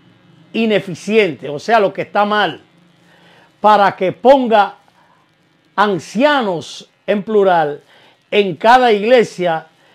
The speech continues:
en singular". Y los ancianos, como dice Primera de Pedro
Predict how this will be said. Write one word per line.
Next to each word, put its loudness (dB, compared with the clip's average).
en -4
singular". 2
Y -8
los -2
ancianos, -2
como -8
dice -4
Primera 0
de 2
Pedro 2